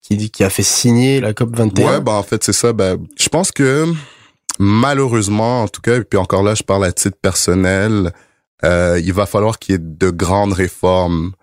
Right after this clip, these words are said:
Speaker 2: euh, politiques avant que, euh, les gens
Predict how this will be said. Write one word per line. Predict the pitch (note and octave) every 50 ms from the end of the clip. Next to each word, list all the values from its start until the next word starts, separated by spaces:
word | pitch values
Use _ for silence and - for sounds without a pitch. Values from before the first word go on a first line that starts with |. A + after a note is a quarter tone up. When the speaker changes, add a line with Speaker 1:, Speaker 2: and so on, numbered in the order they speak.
| _ _ _ _ _ _ _ _ D#2+
Speaker 2:
euh, | E2 E2
politiques | D#2+ - - G2+ F2+ F2+ F2 - - - A2+ A2 - -
avant | - F#2+ F#2+ F2 F#2 G2+ G#2
que, | G2 - - F#2+ F#2+ F#2+ G2 G2 G2 G2+ - - _ _ _ _ _ -
euh, | E2 E2 D#2+ E2
les | F2 F2 F2+ F2+
gens | E2 F2+ G2 G2 G#2 A2 A2+ A2+ G#2+